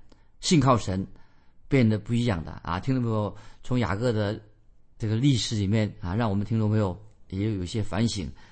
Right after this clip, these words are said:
那我们再举个例子，大卫王，讲到大卫王的事迹，直到今天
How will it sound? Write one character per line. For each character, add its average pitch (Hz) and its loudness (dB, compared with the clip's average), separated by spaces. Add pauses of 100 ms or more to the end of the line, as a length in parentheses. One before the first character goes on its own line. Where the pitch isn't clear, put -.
(120)
那 120 0
我 139 4
们 170 6
再 180 8
举 139 2
个 170 2
例 170 4
子， 120 -2 (640)
大 180 6
卫 180 12
王， 147 8
讲 104 2
到 123 0
大 139 4
卫 131 4
王 113 4
的 120 0
事 127 0
迹， 117 -4 (600)
直 147 0
到 151 10
今 156 6
天 147 6